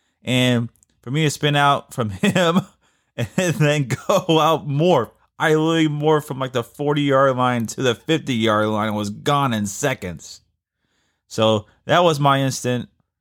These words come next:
there in the gameplay of Madden twenty-one. And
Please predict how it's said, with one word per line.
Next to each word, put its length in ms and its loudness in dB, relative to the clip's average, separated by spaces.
there 220 4
in 80 2
the 160 0
gameplay 380 2
of 80 0
Madden 340 2
twenty-one. 1040 -2
And 480 -2